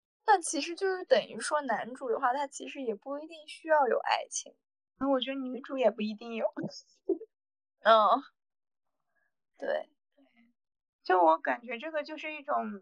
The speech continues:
Speaker 2: 你的经历，就在这里头，你可能跟这个人，
Speaker 1: 嗯。
Speaker 2: 可能他就是陪伴了你一段，然后可能他会给你感情上面，或者说他可以给你，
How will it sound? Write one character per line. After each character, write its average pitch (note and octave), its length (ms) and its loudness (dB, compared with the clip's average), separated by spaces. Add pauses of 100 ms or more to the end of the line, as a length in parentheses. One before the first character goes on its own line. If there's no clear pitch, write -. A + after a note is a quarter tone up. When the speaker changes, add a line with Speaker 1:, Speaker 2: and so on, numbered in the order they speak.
(460)
Speaker 2:
你 B3 160 -12
的 A#3 140 -8
经 C4 260 -14 (160)
历， D#4 220 -14 (260)
就 A#3+ 80 -18
在 B3 220 -2
这 C4 140 -6
里 A3+ 180 -10
头， G#3 480 -2
你 A3 140 -16
可 A3 120 -6
能 G#3+ 240 -8
跟 A3+ 220 -10
这 A3+ 240 -10
个 G#3+ 200 -8
人， F#3+ 140 -12 (140)
Speaker 1:
嗯。 F#3+ 60 -20
Speaker 2:
可 G#3+ 120 -18
能 F#3+ 220 -18
他 G3 160 -6
就 G#3 160 -10
是 G3+ 140 -14
陪 F3 200 2
伴 G3 220 -2
了 F#3 100 -14
你 F3+ 120 -20 (200)
一 - 120 -20
段， F#3+ 180 0 (1000)
然 G3 140 -6
后 G3+ 260 -6
可 F#3+ 220 2
能 G3+ 160 2
他 C#4+ 160 2
会 C#4 140 2
给 B3 140 -8
你 A#3 120 -14
感 G3+ 240 0
情 G3+ 240 -12
上 A#3 220 -6
面， G#3 280 -8
或 B3 140 -14
者 A3 140 -10
说 A3 200 -10
他 A3 160 -8
可 A3 120 -16
以 G#3+ 120 -14
给 G#3+ 200 -18
你， G#3+ 260 -16